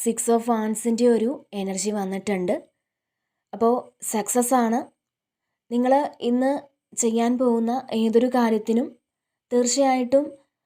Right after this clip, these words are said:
ആ, ഒരു വിജയം നിങ്ങളെ കാത്തിരിക്കുന്നു എന്നുള്ളതാണ്. പിന്നെ ചില ആൾക്കാർക്ക്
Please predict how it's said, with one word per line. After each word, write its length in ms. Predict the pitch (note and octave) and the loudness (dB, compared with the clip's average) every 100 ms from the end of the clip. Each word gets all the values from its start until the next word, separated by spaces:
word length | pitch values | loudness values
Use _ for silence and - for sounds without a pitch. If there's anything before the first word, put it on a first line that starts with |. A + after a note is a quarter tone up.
| _ - | _ -10
ആ, 180 | F#3+ G3 | -8 -2
ഒരു 140 | A3+ A#3+ | 0 2
വിജയം 480 | A#3+ A#3 B3 C4+ | 2 2 4 4
നിങ്ങളെ 300 | C4+ B3 A#3 | 4 4 2
കാത്തിരിക്കുന്നു 760 | A#3+ A#3 G#3+ G#3+ A3 G#3+ A3+ A3 | 2 0 -2 0 0 0 0 2
എന്നുള്ളതാണ്. 560 | A3+ G#3+ G3 G3+ F#3 A#3 - _ _ _ _ _ _ - | 2 0 0 -2 -2 -6 -12 _ _ _ _ _ _ -6
പിന്നെ 380 | C#4 C4 C4+ - | -2 0 0 -2
ചില 240 | - C4 | 2 6
ആൾക്കാർക്ക് 640 | C4 B3 A#3+ B3 A#3+ A#3+ | 6 6 4 2 2 0